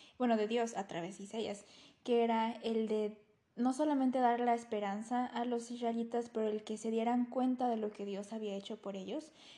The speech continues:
que en lugar de culparlo como lo hicieron, y que esta fuera una enseñanza para el mundo de quién era Dios, eh, de exaltarlo y de conocerlo,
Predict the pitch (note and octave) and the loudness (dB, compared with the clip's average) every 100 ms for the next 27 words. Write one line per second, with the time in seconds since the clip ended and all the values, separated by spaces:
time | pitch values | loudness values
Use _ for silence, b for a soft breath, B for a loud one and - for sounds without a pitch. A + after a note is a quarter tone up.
0 | B _ - A#3 G#3+ G#3 A#3 A3+ G#3+ G#3+ | B _ -6 -4 -2 0 2 2 2 2
1 | A3 A3 G#3+ G#3 G3+ - A3 A3 G3+ G3 | 2 0 0 0 -2 0 0 2 0 0
2 | G#3+ G#3+ G#3+ G#3 F#3+ G3 G#3 G3 A3 C#4+ | -2 -2 -4 -4 -6 -8 -4 -4 -4 -6
3 | B B B B B _ B3+ B3 A#3+ A#3+ | B B B B B _ 0 2 4 2
4 | A#3+ A#3+ - _ _ _ - B3+ B3+ D#4 | 0 -4 -18 _ _ _ 2 2 4 0
5 | D4+ D4 C#4+ C4+ C#4 B3+ B3+ C4 B3+ A#3+ | 0 2 4 4 2 2 4 2 2 2
6 | A3+ A#3 B3 B3+ C#4 C4 A#3+ A#3 G#3+ G#3+ | 2 2 2 0 -4 0 0 2 0 -2
7 | G#3+ G3+ G#3 B3 B B B B _ _ | -4 -4 -4 -6 B B B B _ _
8 | A#3 A3+ A3 - A#3+ A#3 A#3+ A#3+ B3+ B3+ | -2 -2 -2 -4 0 2 2 2 0 0
9 | A#3+ A#3+ A#3 - - A3 A3 G#3 G3+ G#3+ | 0 0 -4 -16 -12 -8 -6 -6 -8 -8
10 | G3 - G3 - G#3 G#3 A#3+ A#3 A#3 A#3 | -8 -8 -10 -10 -8 -2 -2 0 0 2
11 | G#3+ G#3+ G#3 G3+ A#3 A3 G#3+ | 0 -4 -6 -4 -4 -2 -4